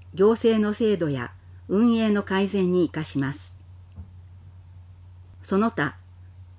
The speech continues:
行政苦情相談無料を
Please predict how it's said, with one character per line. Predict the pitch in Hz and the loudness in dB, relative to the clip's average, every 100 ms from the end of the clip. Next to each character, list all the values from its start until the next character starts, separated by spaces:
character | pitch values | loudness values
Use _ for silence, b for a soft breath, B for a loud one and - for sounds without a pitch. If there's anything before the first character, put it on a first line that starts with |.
| - - | -20 -4
行 | - 220 | 2 4
政 | 233 233 220 | 4 2 2
苦 | - 180 | 0 2
情 | 214 214 | 2 2
相 | 208 180 | 0 -2
談 | 135 127 131 - - - | -2 -6 -10 -16 -16 -4
無 | 165 | 0
料 | 175 185 170 - - | 2 2 2 -4 -6
を | 175 165 | -4 -4